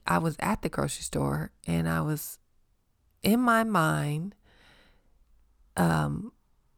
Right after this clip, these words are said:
low-key complaining about the prices,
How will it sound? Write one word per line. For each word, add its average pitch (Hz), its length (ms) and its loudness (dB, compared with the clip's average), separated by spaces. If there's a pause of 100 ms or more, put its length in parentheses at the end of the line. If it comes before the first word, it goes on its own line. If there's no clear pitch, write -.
(380)
low-key 165 540 -2
complaining 170 920 -2 (100)
about 151 600 -2
the - 60 -8
prices, - 920 4